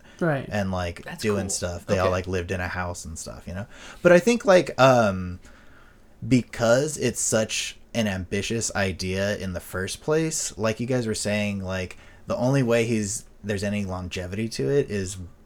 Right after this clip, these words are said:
Speaker 2: if he builds a whole world and, like,
Speaker 1: Right.
Speaker 2: wants people to follow the lore as well.
Speaker 3: Yeah. Yeah.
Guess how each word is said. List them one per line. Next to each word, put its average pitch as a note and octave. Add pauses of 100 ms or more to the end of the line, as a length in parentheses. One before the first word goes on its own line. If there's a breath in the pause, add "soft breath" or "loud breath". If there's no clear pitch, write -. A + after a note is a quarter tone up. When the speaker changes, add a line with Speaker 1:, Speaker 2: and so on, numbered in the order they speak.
Speaker 2:
if G#2
he G#2+
builds F#2+
a E2+
whole G2+
world F2+
and, G2
like, F2+ (220)
Speaker 1:
Right. D3
Speaker 2:
wants F#2
people G2
to F#2
follow F#2
the F2+
lore F2
as F#2
well. G2
Speaker 3:
Yeah. B2+ (460)
Yeah. D#3+